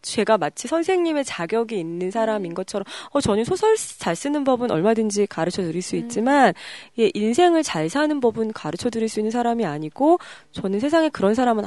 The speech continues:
Speaker 1: 아무도 없다고 생각해요. 그런 말씀 드릴 수 있을 것 같아요. 저도 이십 대를 겪어왔잖아요. 어쨌든 지나왔기 때문에 선배 입장에서 그때를 "나는 이렇게 견뎠어"라는 말씀은 드릴 수 있을 것 같아요. 그치만 이십 대는,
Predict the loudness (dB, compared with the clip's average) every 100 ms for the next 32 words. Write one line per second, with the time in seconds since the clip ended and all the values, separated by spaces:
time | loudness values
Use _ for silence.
0 | -6 0 2 2 2 0 0 -4 -4 -2
1 | 0 0 0 -2 -8 -18 -20 _ -2 2
2 | 4 4 0 0 -4 -2 -4 -4 -6 -6
3 | -8 -6 4 4 6 4 2 -2 2 4
4 | 4 2 _ -14 -12 -4 4 4 4 2
5 | 4 4 2 0 2 0 0 -6 -4 0
6 | 4 4 2 -6 -20 -20 -4 -4 -4 _
7 | -8 -2 2 2 2 2 2 0 -18 -4
8 | 2 4 4 4 0 -2 -2 2 6 6
9 | 4 -20 -20 -2 4 4 2 _ _ _
10 | 0 2 2 2 0 0 -4 -4 -2 -2
11 | -4 2 6 6 4 -2 -6 -6 -6 -6
12 | -6 -10 -10 -10 -12 -16 -12 -12 -8 -4
13 | 0 0 -2 -6 -20 -20 -20 -14 -8 -2
14 | -2 -2 -8 -12 -10 -2 0 0 -4 -20
15 | _ -6 -2 -2